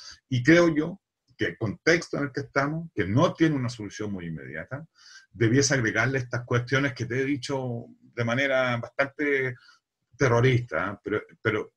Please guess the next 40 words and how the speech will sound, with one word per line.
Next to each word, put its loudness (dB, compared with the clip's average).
esto, 0
esto 0
de 4
la 2
cultura 2
patriarcal 0
que -8
está -10
tan -2
utilizado -2
y -4
tan, 0
eh, -20
mancillado, -2
obedece 4
a -2
una 0
manera 0
de -2
relacionarnos -4
en 4
las -2
que -4
priman 2
las -4
relaciones -2
de -2
asimetría, 0
autoridad -4
y -6
coerción. -12
Y 0
eso -4
es -2
a 0
lo -2
que 0
tenemos -8
que -20
ponerle -10